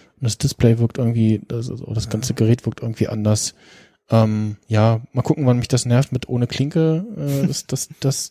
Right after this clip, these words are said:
Speaker 1: das
Speaker 2: Aber du hast ja,
Speaker 1: Ding.
Speaker 2: du hast ja auch die AirPods, ne? Von daher.
Speaker 1: Ja, genau, also Ad-, Adapterhülle bricht dann beim Day of the Podcast wieder aus, <laughs> wenn ich es im Livestream nehme und noch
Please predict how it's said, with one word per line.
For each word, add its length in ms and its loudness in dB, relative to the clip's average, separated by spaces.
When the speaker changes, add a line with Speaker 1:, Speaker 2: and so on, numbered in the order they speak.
Speaker 1:
das 140 0
Speaker 2:
Aber 20 2
du 80 4
hast 160 6
ja, 80 4
Speaker 1:
Ding. 160 -4
Speaker 2:
du 80 0
hast 160 0
ja 80 0
auch 100 2
die 120 -6
AirPods, 640 -10
ne? 160 -10
Von 260 -14
daher. 260 -6
Speaker 1:
Ja, 260 6
genau, 360 2
also 400 2
Ad-, 260 -4
Adapterhülle 720 2
bricht 300 -6
dann 340 -4
beim 180 -2
Day 120 0
of 80 -4
the 100 -8
Podcast 540 -4
wieder 160 0
aus, 260 2
<laughs> 640 -2
wenn 80 -2
ich 60 -2
es 120 -2
im 140 0
Livestream 680 -2
nehme 260 -4
und 200 -8
noch 280 -6